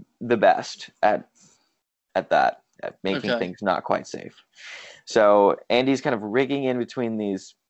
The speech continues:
Speaker 1: these, like, hundreds of years old buildings, right? Um, <laughs> and from house to house and kind of, like,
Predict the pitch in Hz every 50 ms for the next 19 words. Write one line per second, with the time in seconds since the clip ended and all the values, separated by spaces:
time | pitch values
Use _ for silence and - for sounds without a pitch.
0 | _ - - - 107 - - 85 80 - - _ _ _ _ _ _ _ _ -
1 | - 135 120 110 110 107 95 - - - - - 92 95 95 90 90 90 - -
2 | - _ _ _ - - _ _ _ _ 87 90 90 90 90 - - - - 95
3 | 87 82 80 - 82 80 71 62 64 - - 90 90 78 78 - - _ _ -
4 | - - - - - _ _ - 87 85 82 76 62 - _ _ _ _ _ -
5 | _ _ _ _ _ - - - - - - 143 101 - - - - - - -
6 | - - 92 92 - - - 117 107 104 - - - 95 90 - 82 80 67 71
7 | 82 101 - 92 87 85 - - 92 82 85 85 90 82 82